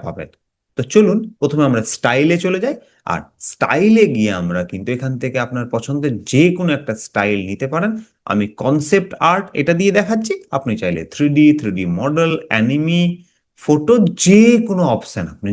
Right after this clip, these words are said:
নিতে পারেন, সম্পূর্ণ আপনার। তো চলুন,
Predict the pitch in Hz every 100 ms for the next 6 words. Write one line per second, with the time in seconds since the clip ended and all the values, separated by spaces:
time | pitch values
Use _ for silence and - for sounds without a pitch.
0 | 95 90 90 85 _ _ _ - - 139
1 | 139 143 185 220 214 - 95 73 _ _
2 | _ _ _ _ _ _ _ 98 - 147